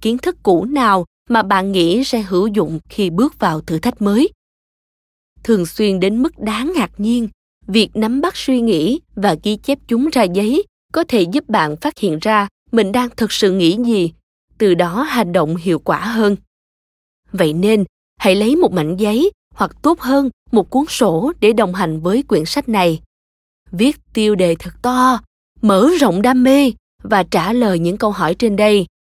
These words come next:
bất kể câu trả lời của bạn chỉ ngắn vài dòng hay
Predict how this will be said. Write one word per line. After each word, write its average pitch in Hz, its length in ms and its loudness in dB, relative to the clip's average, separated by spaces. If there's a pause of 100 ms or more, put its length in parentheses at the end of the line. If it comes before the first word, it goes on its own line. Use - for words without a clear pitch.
bất 349 280 0
kể 170 300 2
câu 220 180 0
trả 185 220 0
lời 196 160 0
của 196 160 -2
bạn 165 300 -2 (140)
chỉ 170 160 0
ngắn 196 460 -2
vài 196 200 2
dòng 170 300 2 (300)
hay 185 380 0